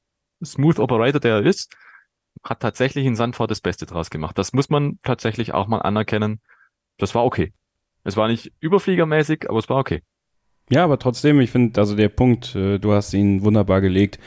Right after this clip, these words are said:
Speaker 2: das mit der Führungsstärke oder Führungsschwäche, da muss man auch Fred Vasseur mit ins Boot holen. Also, ähm, die Pressekonferenz am Donnerstag hat, äh, viele Journalistenkollegen im Presseraum doch arg erschüttert,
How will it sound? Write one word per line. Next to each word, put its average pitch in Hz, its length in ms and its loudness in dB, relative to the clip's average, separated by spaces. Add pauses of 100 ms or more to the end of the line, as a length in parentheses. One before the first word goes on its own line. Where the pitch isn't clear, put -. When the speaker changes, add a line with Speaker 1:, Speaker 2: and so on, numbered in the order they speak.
(600)
Speaker 2:
das 104 220 0
mit 107 80 4
der 101 80 4
Führungsstärke 98 1040 2
oder 95 160 4
Führungsschwäche, 95 800 2
da 87 80 -4
muss 104 180 -4
man 113 80 0
auch 98 120 2
Fred - 260 -2
Vasseur 98 400 4
mit 90 200 0
ins 92 180 -2
Boot 101 280 0
holen. 82 240 -2
Also, 104 260 2 (560)
ähm, 110 340 2
die 110 120 2
Pressekonferenz 110 680 2
am 107 180 2
Donnerstag 120 800 2
hat, 117 220 -2 (160)
äh, - 180 -8
viele 107 640 0 (300)
Journalistenkollegen 98 920 0
im 85 100 0
Presseraum 92 480 0
doch 87 220 -2
arg 110 180 -2
erschüttert, 90 560 -8